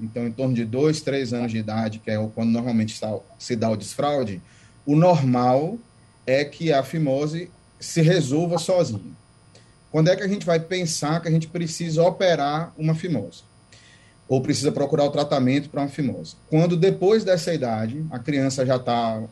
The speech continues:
há mais de seis meses, um ano, que não usa mais fralda, e ela permanece com a dificuldade de você conseguir colocar a glande pra fora. Nesse momento, você tem que procurar o,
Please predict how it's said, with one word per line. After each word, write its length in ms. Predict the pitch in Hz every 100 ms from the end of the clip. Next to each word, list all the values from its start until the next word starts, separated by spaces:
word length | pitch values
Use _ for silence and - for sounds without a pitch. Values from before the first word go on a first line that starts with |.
| - 123
há 40 |
mais 320 | 117 147 165
de 80 | 156
seis 300 | - 160 131
meses, 440 | 127 139 135 131
um 140 | 156 143
ano, 300 | 131 131 139 _ _ _
que 120 | - 139
não 200 | 160 156
usa 220 | 156 143
mais 220 | 131 123
fralda, 580 | - 113 113 123 143 160 - _ - -
e 80 | 139
ela 160 | 151
permanece 800 | 151 185 196 185 143 139 160 170
com 240 | 160 151 156
a 60 |
dificuldade 760 | 160 165 160 170 135 131 147 156
de 80 | 151
você 240 | 160 160
conseguir 340 | 160 170 160 156
colocar 400 | 170 165 160 160
a 40 |
glande 300 | 147 143 156 -
pra 160 | 175
fora. 320 | - 110 104 - _ _ _ _ _ _ - _ _ _
Nesse 360 | 123 147 185 196
momento, 400 | 185 147 151 156
você 180 | 165 165
tem 200 | 160 165
que 100 | 165
procurar 880 | 165 165 170 175 135 131 147 180 -
o, 300 | 139 143